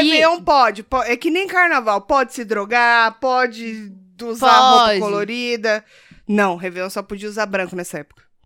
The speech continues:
Speaker 2: Eu nunca tinha passado um Réveillon de branco até, falei isso já, né? Até dois mil e vinte.
Speaker 1: Já.
Speaker 2: E aí,
Speaker 1: É.
Speaker 2: deu o que deu. Enfim, aí, dia dois de janeiro, eu já não tava mais
Speaker 1: Deu no
Speaker 2: escrevendo
Speaker 1: que
Speaker 2: na
Speaker 1: deu.
Speaker 2: agenda. Aí, quando era dia quatro de janeiro, eu falava, puta, não escrevi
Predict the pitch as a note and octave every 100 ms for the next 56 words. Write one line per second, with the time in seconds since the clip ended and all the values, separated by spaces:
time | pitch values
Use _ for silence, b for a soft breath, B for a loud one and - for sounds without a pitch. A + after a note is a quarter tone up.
0 | _ _ A#3 A#3+ A#3 B3 C#4+ D#4 D4+ D4
1 | C4 B3 A#3 B3 A3 A3 A3+ G#3+ G3+ A3
2 | A#3 A3 - A#3+ B3+ A3+ G#3 B3+ A3 F3
3 | F3 F3 E3 D3+ E3 E3+ - E3+ - G3+
4 | G3+ A3 G#3+ F#3+ F#3 F3+ - - F3+ E3
5 | - G3 F#3 F3+ G3 C3 - C#4 D#4 B3+
6 | F4+ - F#3 B B B F#3 _ - E4
7 | E4 F4+ E4 G3+ F#3+ C#4 C#4+ B3+ D4 F4+
8 | D4 B3+ B3+ C4 E4 F4+ B3 - B3+ D4
9 | D#4+ E4+ F4+ F4+ F#4 F4 F4+ E4+ E4+ F4
10 | E4 F4 E4+ E4+ A4+ F4+ F#4 F4 G#3+ E3
11 | F#3 _ - A#3+ D4 - E4 D4+ D4 C4
12 | C4 - C4+ D4+ B3 A#3 A#3+ C4 D4 C#4
13 | C4 B3+ - F#4 A#4 F4 D4+ - G4 A#4+